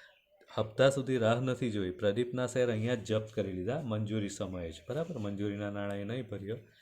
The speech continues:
એટલે એના શેર જપ્ત થઈ ગયા. તો એની પણ આપણે અહીં નોંધ કરી રાખીએ, જેથી આમ નોંધ લખતી વખતે સરળતા રહે.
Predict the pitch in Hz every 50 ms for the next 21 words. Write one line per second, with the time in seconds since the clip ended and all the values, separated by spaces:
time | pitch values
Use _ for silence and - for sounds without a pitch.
0 | _ _ - 117 104 113 110 107 101 104 110 107 - 101 95 101 101 90 101 95
1 | 95 - - - 95 - - 87 85 87 104 131 170 - - - - _ _ -
2 | - _ - - _ _ _ - - 107 98 101 101 110 107 113 113 110 104 107
3 | 110 104 107 104 101 101 104 104 104 104 - 104 98 92 95 92 87 - - 139
4 | 131 117 107 95 - 110 101 92 92 98 98 98 98 98 95 95 95 - - 104
5 | 98 98 95 - - - 101 - - 107 98 92 95 90 - - 90 90 98 113